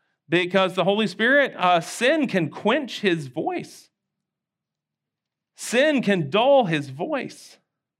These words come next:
but he has come to abide with us forever. Verse seventeen, "Even the Spirit of truth, whom the world cannot receive because it seeth him not,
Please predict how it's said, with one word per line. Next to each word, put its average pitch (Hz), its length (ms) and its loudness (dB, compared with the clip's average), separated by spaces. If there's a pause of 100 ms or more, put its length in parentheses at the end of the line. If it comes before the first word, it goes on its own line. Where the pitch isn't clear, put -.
(640)
but 151 160 0
he 175 100 0
has 139 160 -2
come 190 260 -2
to 147 100 2
abide 127 380 0
with 123 160 -8
us 120 120 -10
forever. 123 420 -2
Verse 143 280 -4
seventeen, 160 540 -2
"Even 202 320 -2
the 156 60 -2
Spirit 202 380 -4
of 147 140 -4
truth, 220 340 -6
whom 202 180 0
the 170 100 2
world 190 380 2
cannot 254 460 0
receive 139 680 -4
because 170 320 0
it 226 140 0
seeth 131 320 -2
him 131 180 -2
not, 175 400 -2